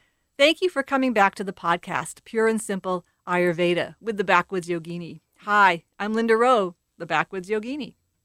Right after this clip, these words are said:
This podcast is titled, How Do I Love Thee, Digestion?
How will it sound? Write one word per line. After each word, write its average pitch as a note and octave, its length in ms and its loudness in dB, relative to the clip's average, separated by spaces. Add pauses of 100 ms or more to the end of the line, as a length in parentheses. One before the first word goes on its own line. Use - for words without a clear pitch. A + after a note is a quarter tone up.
(240)
This F#4+ 180 0
podcast A3 680 4
is F3+ 360 0
titled, F#3 560 -10 (180)
How F#4 320 6
Do D4 160 -2
I A3+ 160 4
Love A#3+ 340 0
Thee, E3+ 220 -4
Digestion? D#3+ 760 -12